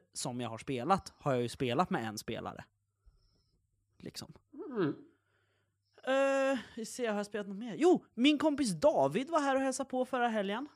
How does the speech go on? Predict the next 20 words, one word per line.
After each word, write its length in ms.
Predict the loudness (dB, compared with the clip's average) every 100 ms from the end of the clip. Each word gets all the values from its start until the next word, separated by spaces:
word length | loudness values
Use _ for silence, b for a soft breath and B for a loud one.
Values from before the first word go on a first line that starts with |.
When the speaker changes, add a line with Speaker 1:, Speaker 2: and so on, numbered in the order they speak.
| _ _ -10
Speaker 1:
Eh, 80 | -6
det 340 | -4 -4 -4
är 20 | -4
inte 160 | -6
ofta 180 | 0 6
jag 80 | 8
Speaker 2:
Åh, 200 | 8 6
Speaker 1:
träffar 80 | 6
honom, 240 | 6 6 6
men 80 |
Speaker 2:
David! 380 | 4 4 4 0 -8 -18 _ _ _
Speaker 1:
han 260 | -2 -2 0
var 100 | 0
här, 260 | 0 -2 -6
så 140 | -6
att 140 | -6 -2
vi 140 | -2
brände 400 | -2 -2 -2 -2
självklart 580 | -2 -2 -2 -2 -2 2
av, 280 | 0 0